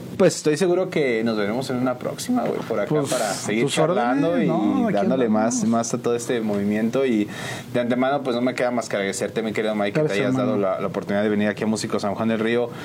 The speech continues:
Speaker 1: contarle a toda la gente quién es Mike Escamilla, lo que has hecho, lo que has, justamente el granito que ya está puesto ahí en la historia de la música en San Juan del Río.
Speaker 2: Muchas gracias,
Speaker 1: Gracias
Speaker 2: hermano.
Speaker 1: por compartirnos,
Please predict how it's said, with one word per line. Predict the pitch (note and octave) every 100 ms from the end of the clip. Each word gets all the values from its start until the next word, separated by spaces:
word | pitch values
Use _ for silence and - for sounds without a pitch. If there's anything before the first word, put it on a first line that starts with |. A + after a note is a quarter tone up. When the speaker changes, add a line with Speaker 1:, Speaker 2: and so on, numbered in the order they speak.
| - -
Speaker 1:
contarle | A2 G#2 C3 C#3 C3+
a |
toda | C#3 C3
la | B2
gente | B2 A#2 A#2+ A2 G#2
quién | - A#2
es | A#2
Mike | A#2 A2+
Escamilla, | - G#2+ A2 A#2 A#2
lo | A2+ G2+ F#2+
que |
has | G#2 -
hecho, | A2 - A2
lo | G2+
que | - G2+
has, | G#2
justamente | - A#2 A#2+ A#2 A#2 A2+
el | G#2
granito | G2+ A2 A#2 B2+
que | G#2+
ya | A2
está | A2 - A#2
puesto | - A#2 A2+ -
ahí | G#2 G#2+
en |
la | G#2
historia | - G#2+
de | G#2
la | F#2+
música | G2+ - G2
en | G2+
San | G2+
Juan | G2+ G#2
del | G#2
Río. | D3+
Speaker 2:
Muchas | D3+ - B2
gracias, | A2+ G#2+
Speaker 1:
Gracias | G#2 G#2+ G#2
Speaker 2:
hermano. | G#2
Speaker 1:
por | F#2
compartirnos, | F2 F2+ - E2+